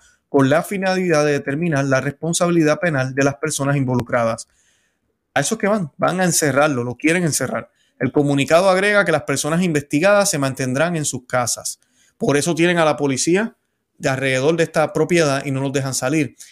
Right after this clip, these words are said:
Y la idea de esto es enviar un mensaje, porque este Monseñor Álvarez, él se atreve a hablar, él se atreve a decir lo que quiere, lo que tiene que decir,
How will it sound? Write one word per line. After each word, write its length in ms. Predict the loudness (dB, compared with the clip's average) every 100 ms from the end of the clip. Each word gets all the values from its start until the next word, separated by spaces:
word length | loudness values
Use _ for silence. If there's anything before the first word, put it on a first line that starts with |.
| _ 0
Y 60 | 2
la 80 | 4
idea 220 | 4 4
de 120 | 2
esto 200 | 2 -2
es 60 | -2 0
enviar 340 | 0 2 0
un 100 | -2
mensaje, 540 | -4 -2 -2 -2 -4 -8
porque 560 | -4 -2 0 -2 -2 _ _ -10
este 240 | -4 0
Monseñor 560 | 0 2 2 2 2 4
Álvarez, 360 | 2 2 0 0
él 100 | 0
se 100 | 0
atreve 280 | 0 2
a 40 | 2
hablar, 400 | 0 -2 -2 -10 _ _ -8
él 120 | -2
se 80 | 0
atreve 320 | 2 2 4
a 80 | 2
decir 220 | 2 0
lo 140 | -2 -4
que 100 | -2
quiere, 220 | -2 -2
lo 160 | -4 -4
que 100 | -4
tiene 220 | -2 0
que 100 | 0
decir, 420 | -2 -2 -2 -6